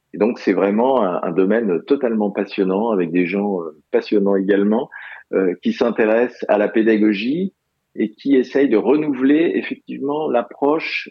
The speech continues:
de l'enseignement en médecine. Donc, pendant des années, on a eu un enseignement, euh, très vertical, avec, euh, l'idée que, voilà, on allait, euh, en fac de médecine, dans des amphis, avec des enseignants qui nous dispensaient un savoir.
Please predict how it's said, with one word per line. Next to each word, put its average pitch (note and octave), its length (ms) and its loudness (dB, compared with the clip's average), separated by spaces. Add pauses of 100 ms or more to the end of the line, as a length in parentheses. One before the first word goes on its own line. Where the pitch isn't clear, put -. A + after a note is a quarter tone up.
de G2 140 -4
l'enseignement A2+ 640 0
en A#2 40 0
médecine. G2+ 440 -6 (480)
Donc, - 160 -8
pendant G#2+ 240 0
des G#2+ 240 2
années, B2+ 240 2
on A#2 120 2
a F#2+ 60 2
eu G2 140 2
un G2 140 0
enseignement, G2 720 -4
euh, - 120 -16 (120)
très G#2 180 0
vertical, A2 720 -2 (380)
avec, G#2 420 -2
euh, E2+ 180 -2
l'idée E2+ 440 -2
que, - 160 -10
voilà, F2 380 -6
on E2 160 -6
allait, F#2+ 400 0
euh, E2+ 280 -4 (320)
en F2 80 -12
fac F#2+ 360 -6
de E2+ 60 -4
médecine, G2 580 -4
dans F2+ 120 -4
des E2+ 200 -6
amphis, B2 540 -2
avec F2 200 -2
des E2 180 -8
enseignants E2 480 -4
qui G2 140 -12
nous D#2+ 140 -8
dispensaient F2+ 480 -8
un F2+ 100 -6
savoir. F2+ 680 -2